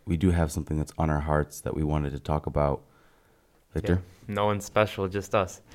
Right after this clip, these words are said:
Speaker 2: Um, yeah, it's good to be back. Um, you know, as, as we, as we pray about different topics to talk about, and, you know, we always,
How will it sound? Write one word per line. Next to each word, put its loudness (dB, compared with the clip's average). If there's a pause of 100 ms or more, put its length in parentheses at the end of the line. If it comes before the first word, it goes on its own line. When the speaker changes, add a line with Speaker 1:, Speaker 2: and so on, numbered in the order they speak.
(580)
Speaker 2:
Um, 4
yeah, 6
it's -2
good 4
to -6
be -6
back. 0
Um, 2 (1120)
you -2
know, 4
as, 4
as 0
we, 2
as -4
we 0
pray 6
about 6
different -8
topics -4
to -16
talk -2
about, 0
and, -6
you -6
know, -2
we -2
always, -2